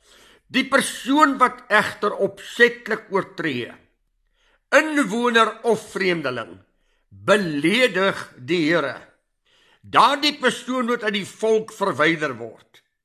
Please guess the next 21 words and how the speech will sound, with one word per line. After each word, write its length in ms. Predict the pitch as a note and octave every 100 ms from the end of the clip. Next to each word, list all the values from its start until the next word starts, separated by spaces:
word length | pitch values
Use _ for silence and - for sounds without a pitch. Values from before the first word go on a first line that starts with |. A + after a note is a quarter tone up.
| _ _ _ _ _ _
Daardie 520 | F#2+ D#3+ C4+ C4 C#4+
persoon 580 | - A#3 - B3 B3+ B3
het 140 | G#3
die 180 | G3 G3
woord 500 | B2+ C#3 A3 A#3+ A#3+
van 240 | - F#3+ G3
die 120 | F#3
Here 460 | D#3 E3+ D#3+ D#3+ C#3 - _ _ _
met 380 | - B2 F#3 -
veragting 840 | G3+ G#3 - - A3+ - - G#3+ G3
behandel 520 | D3+ D#3 C3+ G2 - _ _ _ _ _ _ _
en 140 | G3 G3+
sy 180 | G#3 G3+ C#3
wette 320 | F#3+ G#3+ A#3
verbreek. 840 | - F#3+ D3+ C#3+ E3 C#3 G2 _ - _ _ _ _ _ _ -
Hy 160 | F3+ C#4
moet 200 | D4+ -
heeltemal 640 | D#3+ F#3+ B3+ B3 A#3+ A3 G#3
afgesny 720 | F#3+ - - F3 - E3+ E3
word. 320 | D3 D3 D3 - _ _ _ _ _ -
Hy 140 | D#3+